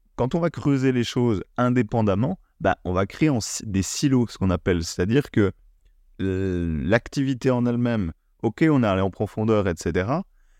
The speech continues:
mais un épidémiologiste, euh, pour, euh, rester dans le médical, lui, il va dire, « Ouais, mais les solutions vont émerger de mon domaine. » Ah oui, mais non.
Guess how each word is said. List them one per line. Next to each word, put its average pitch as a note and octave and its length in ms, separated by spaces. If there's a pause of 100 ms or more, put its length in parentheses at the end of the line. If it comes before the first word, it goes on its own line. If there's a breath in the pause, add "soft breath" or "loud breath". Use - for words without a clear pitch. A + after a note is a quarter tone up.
(140)
mais A2+ 420
un F#2+ 480
épidémiologiste, G#2+ 1500 (340)
euh, D2+ 160
pour, E2 260
euh, E2 160
rester F2+ 320
dans F#2+ 120
le F#2+ 40
médical, G2 560 (400)
lui, G#2+ 160
il G#2+ 40
va F#2+ 100
dire, « G#2+ 260
Ouais, C#3 120
mais F#2+ 300 (160)
les G2 120
solutions C3 480
vont A2+ 120
émerger G#2 380
de A2+ 80
mon G#2+ 160
domaine. » G2+ 360 (440)
Ah - 80
oui, A2 120
mais F2+ 100
non. G#2 200